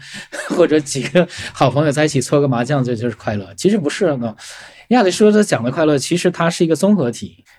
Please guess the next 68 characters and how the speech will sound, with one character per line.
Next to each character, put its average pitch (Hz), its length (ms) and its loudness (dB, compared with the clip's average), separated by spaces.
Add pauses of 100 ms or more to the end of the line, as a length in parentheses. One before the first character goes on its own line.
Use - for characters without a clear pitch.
(120)
它 233 160 4
也 156 100 6
涉 170 160 2
及 135 80 2
到 135 160 0
思 - 200 -4
考 107 320 -10
了， - 120 -18 (120)
涉 156 200 2
及 131 100 -2
到 135 120 0
判 135 220 -2
断、 107 180 -4
审 101 160 -4
时 120 120 -4
度 107 160 -2
势， - 240 -6 (380)
它 165 120 2
也 160 100 4
涉 160 160 2
及 135 120 2
到 135 160 2
就 120 140 -2
是 107 400 -4
以 107 120 -6
快 139 260 0
乐 123 200 0
为 107 160 -4
一 117 120 0
种 95 280 -10
动 139 200 0
力， 101 240 -10 (220)
然 113 120 0
后 120 60 2
把 107 80 0
人 98 180 -6
生 147 140 -2
的 151 60 -2
方 156 180 -2
方 160 120 -4
面 147 140 0
面 135 160 0
都 131 100 -4
贯 156 200 -2
穿 139 120 -2
在 151 140 -4
一 95 80 -10
起。 - 260 -16 (600)
啊， - 260 -10
它 180 160 2
是 208 120 2
一 233 40 4
种 151 140 2
整 139 180 0
体 151 160 -2
性 101 220 -8
的， 90 180 -18
它 139 100 -2
是 175 120 0
个 180 40 4
连 120 200 -2
贯 190 160 0
性 117 180 -8
的 87 60 -16
一 85 40 -16
个 87 80 -12
运 90 120 -8
动， 87 180 -12